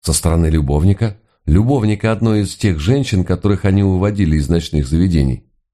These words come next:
Люди подобного сорта не ревнуют к клиентам,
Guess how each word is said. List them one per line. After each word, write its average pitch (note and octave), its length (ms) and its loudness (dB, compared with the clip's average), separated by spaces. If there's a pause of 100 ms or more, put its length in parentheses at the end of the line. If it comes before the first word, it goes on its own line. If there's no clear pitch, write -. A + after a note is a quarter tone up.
(240)
Люди D2+ 340 2
подобного D#2+ 600 2
сорта E2 420 0
не D#2+ 160 4
ревнуют E2 440 0
к - 40 -20
клиентам, A#1 640 -4